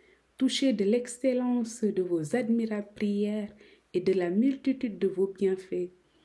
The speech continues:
je me présente à vous, accompagnée de mon ange gardien et en présence de tous les anges du ciel que je prends à témoin de ma dévotion envers vous.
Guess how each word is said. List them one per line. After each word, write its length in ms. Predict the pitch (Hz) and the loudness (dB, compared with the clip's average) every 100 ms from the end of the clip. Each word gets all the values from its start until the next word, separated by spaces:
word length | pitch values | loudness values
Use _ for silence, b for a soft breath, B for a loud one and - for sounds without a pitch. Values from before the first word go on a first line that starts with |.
| b b | b b
je 140 | 151 208 | -6 0
me 120 | 226 | 0
présente 600 | 226 254 226 262 262 - | 2 0 2 0 0 0
à 100 | 226 | 0
vous, 340 | 190 180 180 - - | 0 -6 -8 -10 -10
accompagnée 720 | 190 - 196 - 196 190 196 | -6 -2 -4 -2 -2 0 0
de 80 | 185 | 2
mon 300 | 170 170 180 | 2 0 2
ange 260 | 220 220 | 2 2
gardien 640 | - 208 175 151 180 180 185 b b _ | 0 -2 -4 -6 -4 -4 -8 b b _
et 120 | 196 196 | -2 0
en 80 | |
présence 720 | 185 185 233 226 240 254 - | -2 0 0 2 0 -4 -4
de 180 | - 190 - - | -2 -2 -2 -8
tous 160 | 415 440 | -2 4
les 260 | 370 285 | 6 6
anges 260 | 277 269 - | 2 0 0
du 120 | 220 | -4
ciel 500 | 220 - 233 233 214 220 B B _ | -4 -2 -2 0 -2 -6 B B _
que 100 | 214 | 2
je 160 | 214 196 | 4 0
prends 460 | 196 208 208 202 | -2 2 2 4
à 100 | 180 | 0
témoin 580 | 180 202 190 185 185 185 180 _ _ | 0 -2 -2 0 -2 -2 -8 _ _
de 140 | 147 | -4
ma 180 | 175 175 | -2 -2
dévotion 680 | 160 196 185 185 - 202 196 | 2 0 2 -4 -4 0 0
envers 380 | - 165 160 160 | 0 -2 -2 -4
vous. 300 | 147 185 233 | -4 -4 -6